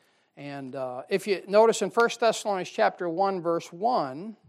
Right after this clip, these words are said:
you've got Paul, Silvanus, and Timotheus.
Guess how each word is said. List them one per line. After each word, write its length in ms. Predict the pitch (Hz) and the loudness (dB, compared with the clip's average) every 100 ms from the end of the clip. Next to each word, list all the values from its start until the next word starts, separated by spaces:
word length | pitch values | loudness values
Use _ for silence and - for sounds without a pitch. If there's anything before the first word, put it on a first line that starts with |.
| _ _ _ _ _ _ _ | _ _ _ _ _ _ _
you've 160 | 175 160 | -8 0
got 300 | 165 165 - | 0 0 -2
Paul, 720 | - 240 170 139 151 208 208 _ _ _ _ _ | 6 8 8 6 2 0 -8 _ _ _ _ _
Silvanus, 1040 | - 185 147 180 233 185 143 175 - - _ _ _ _ _ _ | -6 -4 -2 -2 -2 -6 -8 -14 -16 -18 _ _ _ _ _ _
and 260 | 233 226 | -8 -8
Timotheus. 840 | 208 185 170 160 147 120 135 - - | -8 -2 -2 -2 -8 -14 -16 -18 -18